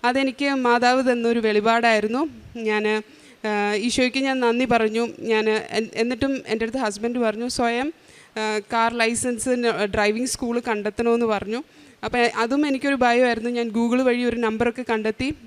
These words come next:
പക്ഷേ എനിക്ക് അറിയത്തില്ല ഏത് വഴി, എങ്ങനെ പോകണം എന്നൊന്നും എനിക്കൊരു ഐഡിയ ഇല്ലായിരുന്നു. കാരണം ഉള്ളിലൊരു ഭയം. പിന്നെ ഞാൻ കാശി രൂപം പിടിച്ചിട്ട് കാശി രൂപത്തിൻ്റെ ഒരൊറ്റ ധൈര്യത്തിൽ മാത്രമാണ് ഞാൻ മുന്നോട്ട് നീങ്ങിയത്.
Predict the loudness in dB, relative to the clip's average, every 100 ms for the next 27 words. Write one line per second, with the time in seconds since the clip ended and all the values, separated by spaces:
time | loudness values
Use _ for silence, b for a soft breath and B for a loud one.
0 | -8 -6 -4 -2 -2 -2 -4 -2 -2 -2
1 | -2 -2 -2 -2 -2 0 2 2 0 0
2 | 0 -2 -2 0 0 0 0 -2 -2 -2
3 | -2 -2 0 0 -2 -4 -2 -2 0 -4
4 | -8 B B B B -18 -4 0 2 2
5 | 2 2 0 2 2 0 -2 -4 -4 -4
6 | -6 -6 -2 -2 -2 -2 0 0 -2 -2
7 | -4 -4 -8 B B B -2 0 0 -2
8 | -2 0 2 2 0 0 0 0 -2 -4
9 | -4 -2 0 -2 0 0 0 -2 -4 -8
10 | -2 0 0 2 2 2 0 -2 -2 -2
11 | -2